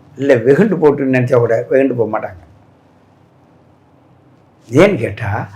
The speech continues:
உங்களுக்கு பதினோராம் இடத்துல வந்து அந்த குரு வந்து உட்கார்ந்திருக்காரு. அந்த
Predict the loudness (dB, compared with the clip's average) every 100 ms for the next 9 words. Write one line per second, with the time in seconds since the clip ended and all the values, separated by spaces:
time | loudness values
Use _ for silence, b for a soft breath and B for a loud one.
0 | b b 0 4 4 4 0 0 2 4
1 | 2 2 2 2 0 2 2 2 0 2
2 | 0 -2 -2 0 0 -2 -4 -4 -8 -12
3 | -16 _ _ _ _ _ _ _ _ _
4 | _ b b b b b b b 0 4
5 | 8 8